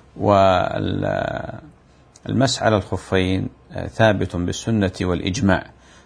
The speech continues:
بل بعض العلماء ذهب إلى أن المسح على الخفين وارد في القرآن،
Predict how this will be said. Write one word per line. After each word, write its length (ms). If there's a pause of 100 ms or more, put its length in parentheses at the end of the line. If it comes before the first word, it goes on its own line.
(120)
بل 200
بعض 240
العلماء 480
ذهب 360
إلى 260
أن 340
المسح 640
على 180
الخفين 680 (500)
وارد 540
في 80
القرآن، 480